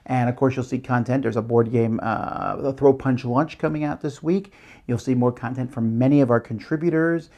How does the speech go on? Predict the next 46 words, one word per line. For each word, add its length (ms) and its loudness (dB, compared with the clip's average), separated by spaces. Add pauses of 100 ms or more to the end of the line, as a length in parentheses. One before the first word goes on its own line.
(320)
Uh, 80 -8
we'll 120 -8
be 100 -4
doing 160 0
some 180 -4
new, 220 -2 (220)
some 160 -6
HeroClix 880 2
coverage 460 2
we'll 80 -4
be 100 -4
starting 400 0
this 220 -6
week 200 -4
on 140 -4
our 120 -2
channel. 420 0 (320)
So 120 -2
there's 200 -2
just 180 -6
much 420 -2
coming, 360 2
as 220 6
well 280 2
as 300 2 (420)
the 100 0
live 360 2
streaming 320 0
that 160 2
we 100 -2
did 200 0
at 280 -4
the 80 -8
Gamma. 480 -2 (280)
We've 220 2
broken 460 4
it 100 -2
up 280 -2
by 220 -2
company, 720 -6
and 140 -8
so 140 -4
we'll 120 2
be 140 -2
publishing 560 0
those 320 4